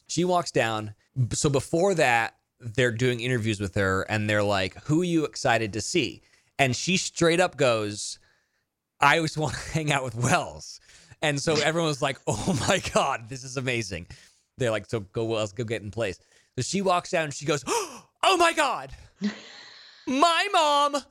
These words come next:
Speaker 1: loves you."
Speaker 2: <laughs>
Speaker 1: And I go, "Interesting. That's what everyone said to David Spade." And of course they didn't, they cut that because that's kind of mean to David Spade, but it's true. <laughs> Anyways, then so she's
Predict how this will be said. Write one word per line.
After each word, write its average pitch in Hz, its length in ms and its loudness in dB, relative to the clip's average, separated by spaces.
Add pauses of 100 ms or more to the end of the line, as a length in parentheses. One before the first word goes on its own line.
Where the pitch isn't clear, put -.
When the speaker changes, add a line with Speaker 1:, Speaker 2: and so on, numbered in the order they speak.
(160)
Speaker 1:
loves 269 880 2
you." 123 360 -4
Speaker 2:
<laughs> - 40 -16 (1600)
Speaker 1:
And 185 160 2
I 196 100 4
go, 160 640 0 (160)
"Interesting. 139 720 -2 (120)
That's 254 360 0
what 196 120 0
everyone 175 420 0
said 220 280 -2
to 202 80 0
David 226 460 -2
Spade." 156 1040 0 (240)
And 120 100 0
of 104 60 0
course 98 240 0
they 92 80 -4
didn't, 82 300 -8
they 92 80 -2
cut 220 260 2
that 208 260 4
because 110 300 -6
that's 101 160 -8
kind 95 140 -4
of 87 120 -10
mean 120 140 -2
to 98 60 -6
David 101 200 2
Spade, 214 360 4
but 113 80 2
it's - 160 -8
true. 226 420 8
<laughs> - 1300 -6 (1040)
Anyways, 160 400 4
then 160 140 0
so 165 160 0
she's - 360 -2